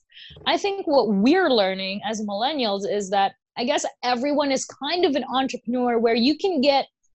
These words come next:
income in different ways. So, like, sure, you can, you can be a, an actor, but I'm also a teacher and I'm also this and that.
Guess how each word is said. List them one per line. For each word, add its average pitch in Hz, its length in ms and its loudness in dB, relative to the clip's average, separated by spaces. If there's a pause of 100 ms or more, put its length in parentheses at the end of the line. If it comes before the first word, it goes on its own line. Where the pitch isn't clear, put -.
(100)
income 247 480 2
in 214 260 2
different 214 600 0
ways. 233 880 2 (640)
So, 226 600 6 (120)
like, 202 220 0
sure, - 300 2
you 247 240 4
can, 285 180 2
you 233 220 0
can 220 240 0
be 240 340 0 (160)
a, - 40 0
an 302 280 0
actor, 339 320 0
but 240 180 0
I'm 269 160 2
also 294 360 2
a 311 80 -4
teacher 330 440 0
and 208 120 -2
I'm 240 120 -4
also 269 300 -2
this 294 240 -2
and 226 160 -2
that. 269 240 -4